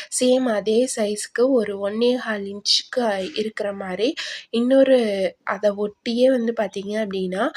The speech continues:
இன்னும் ஒன்னே கால் இன்ச்சுக்கு இன்னொரு பாட் நெக் மாதிரி அப்படியே வந்து, ம், அப்படியே மெஷர்மெண்ட் எடுத்து அப்படியே வரைஞ்சு கொடுத்துக்கிறேன். வரைஞ்சிட்டு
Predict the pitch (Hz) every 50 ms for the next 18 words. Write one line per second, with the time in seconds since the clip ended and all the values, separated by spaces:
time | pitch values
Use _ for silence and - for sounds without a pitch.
0 | - - - - - - 226 233 240 220 220 220 220 233 247 262 262 254 240 226
1 | 214 214 214 220 - - - 285 262 226 220 226 233 226 233 226 - 214 202 202
2 | 202 208 208 208 208 208 208 190 185 190 214 226 208 190 - - 196 214 220 208
3 | 202 196 208 254 302 370 - _ _ _ _ _ _ _ _ _ _ _ _ _
4 | _ _ _ _ _ _ - - - 220 220 220 214 208 208 - - - - -
5 | - - - 220 214 214 240 247 247 233 220 214 214 - 233 240 247 247 247 240
6 | 226 226 214 196 196 190 - 254 226 220 - 226 220 214 208 190 190 190 196 208
7 | 208 214 - 208 196 185 - 185 - 202 214 240 240 220 196 196 208 233 254 247
8 | - 220 - - 233